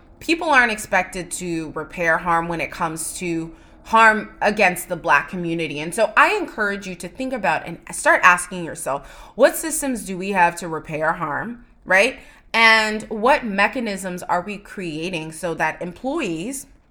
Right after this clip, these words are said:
can report the harm that they've experienced? So those are important questions that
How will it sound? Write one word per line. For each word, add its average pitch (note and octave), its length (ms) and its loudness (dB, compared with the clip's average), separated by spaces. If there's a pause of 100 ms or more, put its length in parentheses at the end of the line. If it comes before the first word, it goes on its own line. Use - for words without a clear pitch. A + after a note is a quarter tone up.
(720)
can F#3+ 500 2 (680)
report A3+ 500 8
the F3 80 2
harm D3 400 -2
that F3+ 180 0
they've E3+ 180 -4
experienced? B2 720 -8
So F#3+ 280 4 (220)
those F4 240 6
are A#4 80 4
important B3 420 -2
questions E3 540 -6
that D3 340 -2